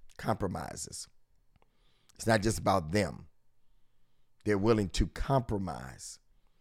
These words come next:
Because whenever you bring two people together, there has to be some compromise. It cannot be just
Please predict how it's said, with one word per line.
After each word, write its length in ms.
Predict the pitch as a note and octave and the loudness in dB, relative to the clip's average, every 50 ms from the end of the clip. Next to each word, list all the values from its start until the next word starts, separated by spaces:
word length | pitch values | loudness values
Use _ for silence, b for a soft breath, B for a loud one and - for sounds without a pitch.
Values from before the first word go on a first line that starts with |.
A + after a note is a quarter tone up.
| _ _ _ _ _ _ - B B B B | _ _ _ _ _ _ -18 B B B B
Because 340 | - B2+ B2 - C#3 A#2+ G2+ | 4 6 8 8 8 8 8
whenever 360 | A2 A#2 A2+ B2+ D#3 G3 C4+ | 6 4 6 8 8 8 8
you 200 | C4+ G3+ D3 C3+ | 6 4 4 4
bring 260 | A2+ B2 C#3 C#3 C3 A2 | 4 4 4 4 2 2
two 200 | - D#3+ D#3 B2+ | 0 0 0 2
people 280 | - B2+ A#2 A2 A2+ | 2 0 0 2 2
together, 420 | G2 F#2 F#2 A#2 C3+ C#3 A2+ G#2 F#2+ | 2 2 4 4 4 4 4 2 0
there 300 | F2 F2+ G#2+ A2+ A2 G#2+ | 2 4 4 4 4 2
has 360 | G2+ A2 B2 C3+ C3+ - - | 2 2 2 2 2 0 -2
to 100 | - F#2+ | -6 -4
be 220 | F#2+ G#2+ A2 G#2+ | 0 0 0 0
some 360 | G2 - - G#2+ G2+ G#2 G2+ | 0 0 0 0 0 0 -2
compromise. 1500 | F2+ - - C#3+ C#3 C#3+ C3+ - - _ _ _ - - A2 A#2 G#2+ A2 G#2+ G2+ F2+ C2+ G#1+ G1+ - - - - - - - _ _ _ _ _ _ _ B B B B B B B B B B B B | -4 -8 -4 0 0 0 0 -2 -4 _ _ _ -6 -2 0 2 2 2 0 -2 -2 -4 -8 -10 -12 -14 -14 -14 -14 -16 -18 _ _ _ _ _ _ _ B B B B B B B B B B B B
It 180 | B2+ B2+ - | 0 2 8
cannot 840 | - - C#3 C3 B2+ B2+ B2+ C3 C#3+ D#3+ F3 F3+ - - G2 F#2+ G#2+ | 10 10 10 10 10 6 6 6 6 6 4 2 0 -4 -12 -6 0
be 480 | A#2 E3+ F#3 C3+ G2+ E2+ E2 E2+ F2+ G2+ - _ _ _ _ _ _ _ _ _ - - - - - - - - - - - - - - - - - - - _ - - _ _ _ - | 2 2 4 4 2 0 -2 -6 -8 -10 -14 _ _ _ _ _ _ _ _ _ -20 -20 -20 -20 -20 -18 -18 -18 -20 -20 -20 -20 -20 -20 -20 -20 -20 -20 -20 _ -20 -20 _ _ _ -4
just 540 | - A2+ G#2+ G2 F#2 - - - - - | 0 2 2 2 2 0 -4 -4 -6 -8